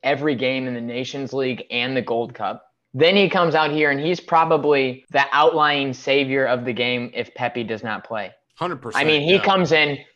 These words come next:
Speaker 1: four and a half minutes being on the field and he scores the equalizer. And it wasn't a simple ball. I mean, it was a cross bouncer. He volleyed it out of the air and put it in like he knew it was his job. And he's your starting left back.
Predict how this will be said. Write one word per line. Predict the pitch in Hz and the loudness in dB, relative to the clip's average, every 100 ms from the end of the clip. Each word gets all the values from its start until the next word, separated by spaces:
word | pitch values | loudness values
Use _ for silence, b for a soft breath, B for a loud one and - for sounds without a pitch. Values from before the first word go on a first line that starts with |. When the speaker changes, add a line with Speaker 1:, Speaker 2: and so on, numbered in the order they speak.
| _ - | _ -4
Speaker 1:
four | 196 214 | 4 6
and | 247 | 6
a | 233 | 4
half | 202 202 196 | 2 0 2
minutes | 170 170 151 120 | 2 2 2 -2
being | 120 113 147 165 165 | -8 -2 0 2 0
on | 143 143 143 | 0 0 0
the | 135 | -4
field | 127 143 139 131 120 | -4 -2 2 2 0
and | 120 | -4
he | 135 | -6
scores | 120 - 131 123 | -6 0 0 0
the | 123 - | -6 -8
equalizer. | 123 123 113 107 98 95 87 - _ - | -8 -6 -6 -6 -8 -14 -16 -18 _ -2
And | |
it | 185 185 | 0 6
wasn't | 240 254 202 | 6 6 4
a | 143 | 2
simple | - 185 202 175 135 | 0 0 2 4 4
ball. | 104 127 180 98 - | 4 4 4 2 -2
I | 135 | -2
mean, | 160 160 | 0 2
it | 180 | 2
was | 175 135 | 2 2
a | 123 | 0
cross | - 139 139 156 151 - | -2 2 4 4 2 -4
bouncer. | 139 135 143 135 151 135 131 | -2 0 0 -2 -2 0 0
He | 151 156 | -2 -2
volleyed | 131 139 151 151 | 2 4 4 2
it | 143 - | 0 0
out | 123 139 | 0 0
of | 135 | 0
the | 131 | 0
air | 123 131 123 | 0 0 -2
and | 123 | -4
put | - 135 | -6 -4
it | 135 | -4
in | 113 127 123 123 _ _ - | -4 -4 -4 -8 _ _ -4
like | 131 127 | -2 -2
he | - 139 | -2 -4
knew | 127 127 143 147 | -2 0 2 2
it | 120 | 2
was | 123 - | -2 -2
his | 110 98 | -12 -12
job. | 101 104 120 113 - _ | -6 0 0 0 -6 _
And | 131 | -4
he's | 127 123 | -2 -2
your | 127 | -4
starting | 117 127 123 113 | -2 0 0 0
left | 110 113 | -4 -6
back. | 110 - | -8 -8